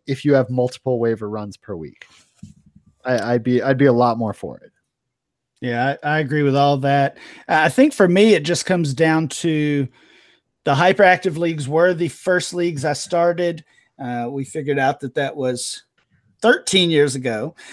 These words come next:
Speaker 2: Um,
Speaker 1: <laughs>
Speaker 2: so i-, in, in those leagues,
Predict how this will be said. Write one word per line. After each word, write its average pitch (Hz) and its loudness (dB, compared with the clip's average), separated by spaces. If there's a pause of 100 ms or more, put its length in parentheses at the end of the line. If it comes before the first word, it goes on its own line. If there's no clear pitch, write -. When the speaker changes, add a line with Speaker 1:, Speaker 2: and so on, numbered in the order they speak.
(140)
Speaker 2:
Um, 151 4 (680)
Speaker 1:
<laughs> - -20
Speaker 2:
so 185 4
i-, 185 -4 (140)
in, 175 -4 (100)
in 190 -2
those 175 4
leagues, 143 -4